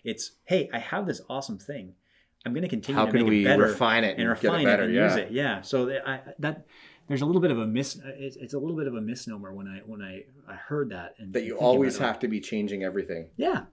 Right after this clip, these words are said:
Speaker 2: I
Speaker 1: If you,
Speaker 2: agree.
Speaker 1: if you have
Speaker 2: Yeah.
Speaker 1: something and you're, and you're great at it,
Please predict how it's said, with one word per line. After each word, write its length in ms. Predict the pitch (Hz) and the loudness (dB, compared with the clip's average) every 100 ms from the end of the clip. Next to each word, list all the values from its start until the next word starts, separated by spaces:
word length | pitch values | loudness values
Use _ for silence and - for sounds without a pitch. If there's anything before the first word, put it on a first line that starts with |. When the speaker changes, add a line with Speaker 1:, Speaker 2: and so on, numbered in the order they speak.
| _ | _
Speaker 2:
I 80 | 104 | 2
Speaker 1:
If 120 | 107 | 4
you, 60 | 143 | 6
Speaker 2:
agree. 120 | 208 151 | 6 6
Speaker 1:
if 60 | |
you 120 | 151 | 4
have 200 | 127 156 | 4 4
Speaker 2:
Yeah. 60 | 202 | 4
Speaker 1:
something 280 | 156 120 110 | 2 0 -2
and 80 | 107 | -2
you're, 200 | 107 - | -6 -8
and 120 | 123 104 | -8 -6
you're 160 | 98 107 | -8 -8
great 320 | 113 110 147 139 | -8 -2 0 -2
at 140 | - | -6
it, 140 | - | -14